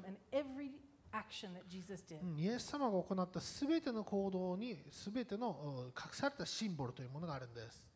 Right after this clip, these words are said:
Speaker 1: So, Here he is at the temple. They didn't know he was there.
Speaker 2: うん、そしてね、神様、イエスもいきなりこう神殿に来るわけですね。誰もそれ分からなかった。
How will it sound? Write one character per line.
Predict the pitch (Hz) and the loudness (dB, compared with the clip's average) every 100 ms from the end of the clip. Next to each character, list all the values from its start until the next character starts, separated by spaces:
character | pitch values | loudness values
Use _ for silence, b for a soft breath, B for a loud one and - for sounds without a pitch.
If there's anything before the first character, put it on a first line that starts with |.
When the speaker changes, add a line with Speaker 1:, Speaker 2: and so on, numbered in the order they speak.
| _ | _
Speaker 1:
So, | - 226 208 - - - - - | 0 2 2 0 -14 -20 -10 0
Here | 311 | 2
he | 320 262 | 4 4
is | 240 | 4
at | 233 | 2
the | 233 | -6
temple. | 233 214 208 196 208 | -2 -2 0 0 0
They | 196 | -2
didn't | 202 247 | 0 2
know | 247 247 | 4 4
he | 247 | 2
was | 240 196 | 0 0
there. | 196 190 254 - | -2 -2 -6 0
Speaker 2:
う | |
ん、 | 185 | 2
そ | 180 | 2
し | 208 | 0
て | |
ね、 | 220 | 0
神 | 190 180 | 4 2
様、 | 165 165 | 2 2
イ | 180 | 2
エ | |
ス | 170 | 2
も | 151 | 0
い | 156 | -2
き | 180 | 0
な | 190 | 0
り | |
こ | 170 151 | 2 0
う | - | 2
神 | 190 | 0
殿 | 185 | 2
に | 180 | 2
来 | 240 | 6
る | 233 | 8
わ | 156 | 6
け | |
で | 139 | 0
す | 131 | -4
ね。 | 196 247 | -2 0
誰 | 170 175 | 4 4
も | 220 226 | 4 2
そ | 202 | 2
れ | |
分 | 156 156 | 2 2
か | 214 | 2
ら | |
な | 240 185 | 0 0
か | - | -4
っ | |
た。 | - | -2